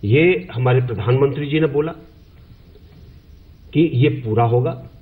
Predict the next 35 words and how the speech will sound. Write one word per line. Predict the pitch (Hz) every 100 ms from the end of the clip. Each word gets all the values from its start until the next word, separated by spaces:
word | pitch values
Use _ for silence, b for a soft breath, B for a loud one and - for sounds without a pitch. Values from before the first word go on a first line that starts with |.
| - - - -
और | 180
कई | 180 208 208
जगह | 196
उन्होंने | 135 95 80
बोला। | 76 71 - _ _ - _ _ _ -
जो | 110 208
इसके | 160 - 208
ऊपर | 208 208
चिट्ठी | - 120 - 233
है, | 151 104 - - - -
जो |
Government | 104 117 139 139
of | 123
India | 120 131 131
की | 135
sanction | 123 113 113 180 175
letter | 139 - 101
है, | 73 80 - b b b b b 143
वो | 220
तैयार | - 127 107 101 113
है, | - - - _ _ b b
लेकिन | - - 220 226 - - _ _ 165
वो | 175
रुकी | 151 151
इसलिए | 254 220 - 208
हुई | 196 214
और | 226
पिछले | - 202 233 233
के-, | 208 196 -
छह | 165
सात | 208 208
महीने | 196 196 220
से | 226
तैयार | 208 185 214
है, | 147